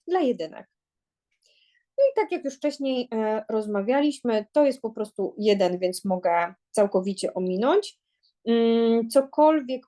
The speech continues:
po jeden to jest to cokolwiek, czyli można powiedzieć, że korzystam z takiej zależności, że n po jeden to jest po prostu n.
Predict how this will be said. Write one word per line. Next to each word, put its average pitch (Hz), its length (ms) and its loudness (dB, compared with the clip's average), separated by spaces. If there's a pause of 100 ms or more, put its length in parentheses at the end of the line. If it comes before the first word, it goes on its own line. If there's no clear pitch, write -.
po 233 120 -2
jeden 220 440 -2
to 214 120 -4
jest 185 360 -4
to 185 120 -2
cokolwiek, 202 840 0
czyli 226 160 -6
można 220 300 -4
powiedzieć, 208 500 -4
że 185 320 0 (1500)
korzystam 202 460 0
z - 80 -10
takiej 226 300 0
zależności, 202 640 -2
że 196 160 -2
n 208 180 -2
po 202 120 -6
jeden 185 300 -2
to 190 60 -6
jest 185 140 -8
po 196 80 -10
prostu - 440 -4
n. 196 300 0